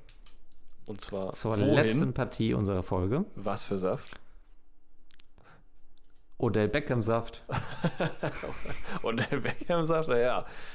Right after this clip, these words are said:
Speaker 1: O B J Saft. Äh, so, jetzt muss ich mal ganz kurz hier den
Speaker 2: Ich hab keine Ahnung, worauf du hinaus wolltest, aber
Speaker 1: Nee, ich wollte
Speaker 2: genau.
Speaker 1: nur sagen, f-,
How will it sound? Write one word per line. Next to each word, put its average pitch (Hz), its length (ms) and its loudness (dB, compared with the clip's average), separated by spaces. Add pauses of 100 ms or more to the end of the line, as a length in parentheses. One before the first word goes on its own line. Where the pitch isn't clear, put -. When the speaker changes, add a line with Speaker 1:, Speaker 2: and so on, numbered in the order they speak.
(300)
Speaker 1:
O 131 140 4
B 117 160 4
J 139 300 4
Saft. 95 400 2 (680)
Äh, 95 600 2 (240)
so, 85 260 -6
jetzt 87 140 -10
muss 98 140 -8
ich - 80 -8
mal 90 100 -6
ganz 90 180 -10
kurz - 240 -12
hier 92 180 -12
den 90 140 -12 (540)
Speaker 2:
Ich 110 100 4
hab 113 100 6
keine 113 160 8
Ahnung, 110 120 8
worauf 107 160 6
du 110 80 6
hinaus 107 340 6
wolltest, 143 540 8
aber - 280 2 (120)
Speaker 1:
Nee, 156 140 6
ich 156 140 8
wollte 151 160 6
Speaker 2:
genau. - 20 8
Speaker 1:
nur 139 80 4
sagen, 120 400 4
f-, - 440 -2